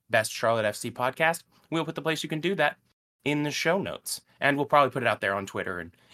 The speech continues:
Instagram as well. And now, to introduce the gentleman who made this the podcast that is the best one in Charlotte, it's Ewan. Hello, Ewan.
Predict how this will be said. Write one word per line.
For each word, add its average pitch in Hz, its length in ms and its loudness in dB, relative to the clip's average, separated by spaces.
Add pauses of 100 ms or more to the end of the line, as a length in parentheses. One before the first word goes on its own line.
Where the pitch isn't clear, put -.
Instagram 110 380 0
as 98 100 -4
well. 110 280 2 (800)
And 165 200 2
now, 180 380 2 (800)
to - 180 -4
introduce 185 440 2
the 156 100 -6
gentleman 170 380 2
who 160 120 2
made 175 360 0
this 95 160 -8
the 101 100 -10
podcast 110 600 0
that 104 120 -8
is 117 140 -4
the 104 80 -8
best 120 260 0
one 131 180 0
in 131 140 -2
Charlotte, 185 480 4 (320)
it's 175 180 0
Ewan. 202 520 2
Hello, 160 240 6
Ewan. 90 320 -6